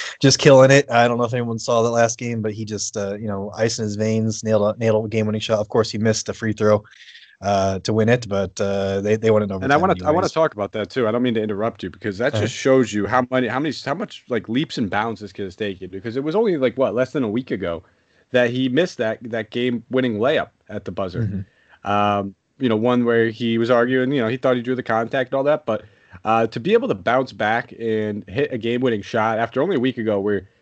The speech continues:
Speaker 2: you know, you were put in that exact situation, a lot of guys in the league might be nervous, might, you know, f-, might scoff the chance, might say, you know, uh, "Draw it up for somebody else. I, I missed my chance." But, uh, he embraces it. And, you know, this kid, he, I, I was talking about the other day, there's only been two players I've seen take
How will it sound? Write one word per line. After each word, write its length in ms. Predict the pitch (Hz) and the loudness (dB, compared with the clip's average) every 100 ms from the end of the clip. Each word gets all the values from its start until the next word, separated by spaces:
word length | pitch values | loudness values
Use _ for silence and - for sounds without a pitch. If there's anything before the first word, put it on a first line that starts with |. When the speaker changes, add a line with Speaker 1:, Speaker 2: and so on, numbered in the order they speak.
| _ | _
Speaker 2:
you 100 | 127 | 0
know, 60 | 127 | 4
you 80 | |
were 60 | 127 | 4
put 160 | 120 175 | 2 2
in 60 | |
that 120 | 151 | 2
exact 300 | 113 110 113 | 0 0 -4
situation, 580 | - 113 107 123 135 101 | -4 -8 0 0 0 -4
a 40 | 107 | 0
lot 180 | 160 | 0
of 60 | 110 | 0
guys 260 | 135 139 120 | 0 0 -2
in 80 | |
the 60 | 101 | -8
league 400 | 95 127 120 90 _ _ _ | -2 0 0 -4 _ _ _
might 340 | 104 120 135 143 | -6 0 0 2
be 80 | 139 | 0
nervous, 460 | 113 127 131 120 | 2 2 0 -4
might, 300 | 120 139 123 | -2 -2 -2
you 100 | 127 | -4
know, 100 | 113 | -4
f-, 220 | 107 - - _ - | -4 -12 -20 _ -2
might 240 | 131 - | -2 -2
scoff 340 | - 151 151 | 0 2 2
the 80 | 143 | -2
chance, 420 | - 151 151 85 | -2 0 0 -4
might 200 | 117 123 | -4 -2
say, 180 | 127 131 | 2 4
you 60 | 127 | 4
know, 280 | 123 127 120 | 2 2 0
uh, 200 | 117 120 | 0 0
"Draw 240 | 127 139 | 2 4
it 40 | |
up 140 | 143 - | 2 -2
for 80 | - | -6
somebody 360 | - 147 120 | -2 0 2
else. 340 | 156 127 - - - - - - - | 2 0 -8 -20 -20 -20 -20 -18 -2
I, 120 | 107 | -2
I 220 | 110 110 | 0 0
missed 200 | 123 - | 0 0
my 120 | 92 | -8
chance." 320 | 87 71 - - | -10 -14 -16 -8
But, 280 | 104 101 98 _ _ - | -6 -6 -10 _ _ -8
uh, 240 | 104 107 101 | -4 -2 -2
he 220 | 123 208 | -2 -4
embraces 500 | 151 123 139 101 85 | 0 0 0 -2 -12
it. 160 | - | -14
And, 420 | - 98 95 92 - | -10 -6 -6 -8 -6
you 140 | 113 | -4
know, 60 | 107 | 0
this 180 | 147 | -2
kid, 300 | - 160 139 | 2 2 4
he, 520 | 123 110 101 120 113 95 | 0 -4 -6 -6 -8 -4
I, 160 | 127 131 | -2 0
I 140 | 127 | 0
was 100 | 127 | 0
talking 160 | 160 147 | 0 0
about 120 | 139 | 0
the 60 | 135 | -2
other 140 | 110 | -2
day, 140 | 113 | -2
there's 160 | 104 131 | -2 -2
only 120 | 208 | 0
been 140 | 175 113 | -2 -4
two 220 | - 156 | -4 -4
players 520 | - 127 113 101 92 | 0 2 2 0 -4
I've 240 | 107 107 | -6 -6
seen 280 | - 127 113 | -4 -4 -2
take 280 | 113 101 | -2 -4